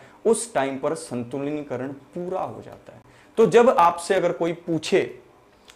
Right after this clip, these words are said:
कि संतुलन करना क्या होता है जीन पियाजे के अनुसार, तो आप कहेंगे स्कीमा में जो चेंज होता है उसके प्रोसेस को संतुलनीकरण यानी कि बैलेंसिंग बोलते हैं, और वो दो चीज़ों की मदद से होता है। सबसे पहले नई चीज़,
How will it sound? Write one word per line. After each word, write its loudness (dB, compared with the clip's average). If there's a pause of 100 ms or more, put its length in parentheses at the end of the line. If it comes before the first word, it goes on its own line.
(260)
कि 0
संतुलन -2
करना -2
क्या 2
होता 2
है 0
जीन -6
पियाजे -6
के -12
अनुसार, -8
तो -6
आप 2
कहेंगे -2
स्कीमा -6
में -6
जो -2
चेंज -4
होता -6
है -6
उसके -4
प्रोसेस -6
को -6 (560)
संतुलनीकरण -4
यानी -6
कि -10 (460)
बैलेंसिंग 0
बोलते -6
हैं, -2
और 2
वो 2
दो 2
चीज़ों -6
की -8
मदद -4
से -8
होता -8
है। -10
सबसे -10
पहले -8
नई -6
चीज़, -8